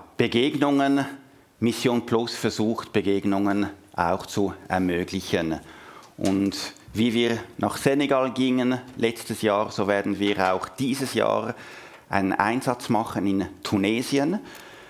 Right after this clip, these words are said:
Achtzehn bis dreißigjährig, das ist so etwa das Richtalter, das wir angeben.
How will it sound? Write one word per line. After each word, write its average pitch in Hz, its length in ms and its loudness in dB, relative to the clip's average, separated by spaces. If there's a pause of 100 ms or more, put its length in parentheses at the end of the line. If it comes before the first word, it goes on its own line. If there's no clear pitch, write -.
(480)
Achtzehn 123 480 2
bis 123 180 -4
dreißigjährig, 110 840 0
das 101 180 -4
ist 107 200 -8
so 104 120 2
etwa 92 260 0
das 90 220 -2
Richtalter, 117 680 -2
das 101 240 -2
wir 92 200 0 (220)
angeben. 110 800 2